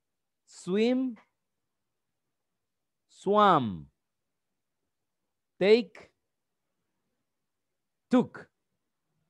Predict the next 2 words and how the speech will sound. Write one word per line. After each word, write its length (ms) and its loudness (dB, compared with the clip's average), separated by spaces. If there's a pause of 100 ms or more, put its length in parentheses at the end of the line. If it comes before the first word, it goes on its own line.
(1040)
Teach, 640 -4 (1300)
taught. 240 0